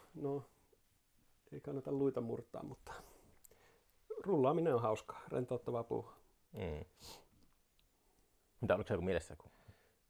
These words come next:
Speaker 1: Öö, eikö mä, niin mä mietin vähän noita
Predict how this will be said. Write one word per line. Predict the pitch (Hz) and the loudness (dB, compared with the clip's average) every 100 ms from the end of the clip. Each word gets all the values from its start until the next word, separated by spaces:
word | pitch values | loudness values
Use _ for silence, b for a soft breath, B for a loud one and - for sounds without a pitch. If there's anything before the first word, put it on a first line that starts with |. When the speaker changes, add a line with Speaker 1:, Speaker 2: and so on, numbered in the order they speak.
| _ _ _ _ - | _ _ _ _ -6
Speaker 1:
Öö, | 156 156 151 151 147 147 _ _ _ _ - | -2 0 2 2 2 -2 _ _ _ _ 6
eikö | 170 165 | 8 8
mä, | 165 151 | 6 8
niin | 175 190 | 8 8
mä | 175 165 | 8 6
mietin | 160 151 | 4 2
vähän | 151 156 | 2 2
noita | 139 131 139 | 2 4 4